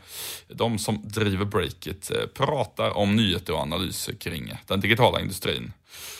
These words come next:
Eh, och vi kör igång med det direkt. Idag i podden så ska vi avslöja exakt hur lite pengar Spotify tjänar på, eh, sina gratisanvändare. Och så går vi igenom, eh, vad Pewdiepies nya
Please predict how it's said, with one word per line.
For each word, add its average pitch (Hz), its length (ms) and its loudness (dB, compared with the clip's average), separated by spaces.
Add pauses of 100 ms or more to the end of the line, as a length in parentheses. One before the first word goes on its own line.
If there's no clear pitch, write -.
(200)
Eh, 107 240 12
och 117 180 12
vi 127 60 8
kör 160 180 8
igång 185 280 10
med 190 100 6
det 156 100 8
direkt. - 400 6
Idag 143 280 8
i 170 40 4
podden 165 440 4
så 147 180 -2
ska 139 180 -2
vi 143 80 2
avslöja 117 580 8
exakt - 760 2
hur 107 360 6
lite 135 600 2
pengar 82 520 2
Spotify 104 760 4 (400)
tjänar 95 420 8
på, 92 500 4
eh, 80 180 2
sina 98 220 2
gratisanvändare. 107 1200 6 (420)
Och - 120 -6
så 143 180 10
går 127 340 0
vi 135 80 -2
igenom, 104 760 8
eh, 95 160 8 (100)
vad 104 340 4
Pewdiepies 110 1000 4
nya 110 580 6